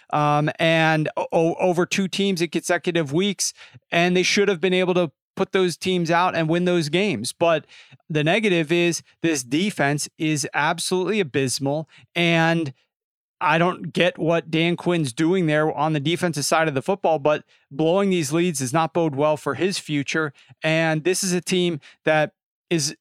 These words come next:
like every other Falcons team in recent memory. Solid offense, can put, can, can nearly score with anybody. As long as Matt Ryan gets some form of protection back there, as long as the O-line doesn't get decimated by injuries,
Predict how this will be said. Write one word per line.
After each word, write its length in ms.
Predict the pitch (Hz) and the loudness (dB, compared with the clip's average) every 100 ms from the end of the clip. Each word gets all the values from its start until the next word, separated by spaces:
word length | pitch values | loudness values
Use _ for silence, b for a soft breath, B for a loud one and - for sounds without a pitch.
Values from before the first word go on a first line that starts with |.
| _ | _
like 280 | 196 233 214 | -2 0 0
every 320 | - 170 165 160 | -2 0 2 2
other 240 | 151 135 | 2 0
Falcons 500 | 147 131 127 143 - | 0 0 0 -4 -4
team 260 | - 143 135 | -2 -2 0
in 120 | 131 | 0
recent 320 | 135 135 147 | -2 -2 -4
memory. 340 | 131 127 110 - _ _ | -2 -2 -4 -8 _ _
Solid 460 | - - 202 214 208 | -6 0 2 2 2
offense, 520 | 180 175 - 185 170 | 2 2 2 0 0
can 200 | - 180 | -2 -4
put, 240 | - 214 - | -2 -4 -2
can, 200 | 208 - B B | -4 -4 B B
can 220 | - 208 | -2 0
nearly 420 | 208 277 277 233 - - | 2 2 2 0 -4 -12
score 380 | - - 214 220 | -6 0 2 2
with 180 | 202 190 | 2 0
anybody. 560 | 170 165 143 139 139 | 2 2 2 2 2
As 160 | 160 156 | 0 2
long 200 | 208 240 | 2 2
as 80 | 185 | 0
Matt 200 | 208 185 | 0 2
Ryan 220 | 180 180 | 2 2
gets 180 | 165 - | 0 0
some 240 | 202 202 | 0 0
form 260 | - 185 180 | -2 0 -2
of 80 | |
protection 540 | 175 160 156 151 - 147 | -2 -4 0 -2 -2 -2
back 240 | 139 139 | -2 0
there, 160 | 143 143 | 0 0
as 100 | 143 | 0
long 160 | 180 | 0
as 80 | 190 | 0
the 140 | 170 160 | -2 0
O-line 420 | 165 165 156 156 | 0 2 0 2
doesn't 280 | 143 135 139 | 0 0 -4
get 120 | 117 | -2
decimated 500 | 147 139 151 139 131 | -2 -2 -2 -2 -2
by 140 | 127 | -2
injuries, 540 | 127 151 135 123 113 | -2 -2 -2 -4 -4